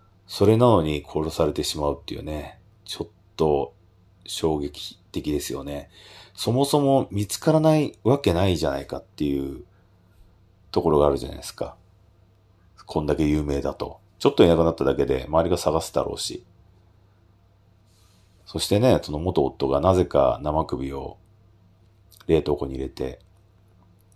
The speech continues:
体をスープにしてね。まあ、スープにするっていうのは多分、クタクタにして痕跡をなくそうとしてたのかもしれないですよね。まさかね、それを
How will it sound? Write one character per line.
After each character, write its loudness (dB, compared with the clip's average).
体 4
を 2
ス 6
ー 8
プ -2
に -12
し -10
て -8
ね。 -4
ま 2
あ、 2
ス 0
ー 4
プ 0
に 0
す -8
る 0
っ 2
て -4
い 0
う -2
の -4
は -6
多 0
分、 -8
ク -16
タ 2
ク -8
タ 2
に -4
し -6
て 2
痕 -6
跡 0
を 2
な -2
く -12
そ 4
う -2
と -6
し -10
て -6
た -8
の -12
か -4
も -4
し -10
れ -16
な -16
い -20
で -20
す -16
よ -16
ね。 -4
ま 6
さ 4
か 6
ね、 0
そ -6
れ 0
を -2